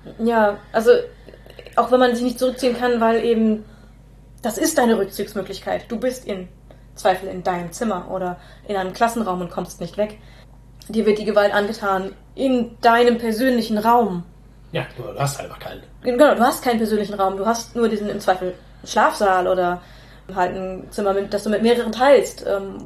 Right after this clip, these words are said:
Speaker 1: wo diese Gewalt auch stattfindet. Es potenziert einfach das an Mobbing und Gewalt, was in Schulen sowieso schon passiert, noch einmal mehr, weil man kein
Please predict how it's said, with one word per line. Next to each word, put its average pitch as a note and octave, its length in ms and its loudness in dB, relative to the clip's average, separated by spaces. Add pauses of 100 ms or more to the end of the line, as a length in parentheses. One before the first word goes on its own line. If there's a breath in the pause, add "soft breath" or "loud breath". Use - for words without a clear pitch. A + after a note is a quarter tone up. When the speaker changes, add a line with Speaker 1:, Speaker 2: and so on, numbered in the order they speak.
Speaker 1:
wo A#3+ 240 2
diese A3 220 -2
Gewalt G3+ 280 0
auch - 160 2
stattfindet. F#3+ 480 -4 (1000 loud breath)
Es A3+ 160 -8
potenziert B3+ 540 2
einfach B3+ 380 0 (120)
das C4+ 380 2
an G3+ 320 -4
Mobbing B3 480 2
und G#3 280 -6
Gewalt, G3+ 480 4
was F#3+ 180 0
in G3 100 -8
Schulen F#3+ 320 -6
sowieso G3+ 340 4
schon A#3 180 -4
passiert, A#3+ 440 -2 (580 loud breath)
noch B3+ 200 2
einmal A#3 380 4
mehr, C#4 380 6 (100)
weil A3+ 260 4
man A3+ 160 2
kein G#3+ 380 -2